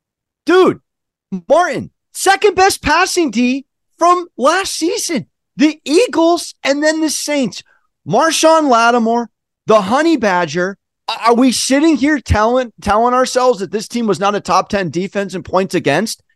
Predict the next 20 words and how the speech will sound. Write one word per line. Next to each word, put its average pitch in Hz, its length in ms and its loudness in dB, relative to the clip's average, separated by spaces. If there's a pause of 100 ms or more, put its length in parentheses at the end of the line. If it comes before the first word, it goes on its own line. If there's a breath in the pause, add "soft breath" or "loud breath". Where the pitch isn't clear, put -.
(160)
I 226 140 0
mean, 240 340 2 (260)
you 202 120 -2
got 240 260 2
swept 247 520 -4
by 277 160 0
the 262 100 4
Bucs, 170 460 -2 (160)
swept 247 500 -2
by 240 160 2
the 240 80 0
Panthers. 190 500 -8 (200)
Two 311 180 4
things 294 300 2
that 226 180 2
won't 220 240 2
happen. 220 400 -6 (480)
Not 277 280 0
to 302 140 4
mention, 247 720 0